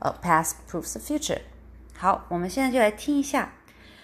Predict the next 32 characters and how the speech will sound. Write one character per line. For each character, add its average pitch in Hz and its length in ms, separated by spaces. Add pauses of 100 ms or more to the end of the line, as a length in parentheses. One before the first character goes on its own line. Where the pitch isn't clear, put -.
(320)
首 - 140
先 311 340
它 277 220
的， 202 220
这 277 120
是 277 140
一 262 60
个 247 80
M 233 240
V，M 240 640
V 240 140
的 240 100
开 220 240
始 220 220
呢， 147 120
就 180 140
是 175 140
在 175 160
讲 170 360 (1800)
台 160 280
上 233 300
的 151 140
大 175 280
佬 117 220
们， 87 340 (320)
他 - 140
们 190 180
有 165 140
一 135 80
个 151 100
计 160 220
划， 151 300